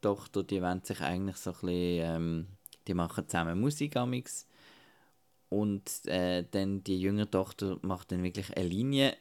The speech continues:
ähm, im ganzen Dorf quasi, wo dann überall auf allen Seiten die hundert Meter sind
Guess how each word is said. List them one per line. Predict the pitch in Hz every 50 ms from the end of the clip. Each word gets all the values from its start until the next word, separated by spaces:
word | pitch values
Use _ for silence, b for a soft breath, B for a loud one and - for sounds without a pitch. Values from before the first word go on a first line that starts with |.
| - - 90 95 - - _ -
ähm, | 104 104 101 101 98 95
im | 85 92 95
ganzen | 87 95 95 98 113 - - 92
Dorf | - 95 90 92 110 120 120 - -
quasi, | - 104 98 101 104 - 110 95 92
wo | 98 98
dann | 92 101 98 98
überall | - 92 90 - 92 90 90 90 90
auf | 92 92 92
allen | 87 92 95 98 95
Seiten | 92 - 95 95 - - 95 87
die | - 90
hundert | 87 90 95 92 90 - - -
Meter | 104 110 131 151 151 151 156 147
sind | - 135 135 135 139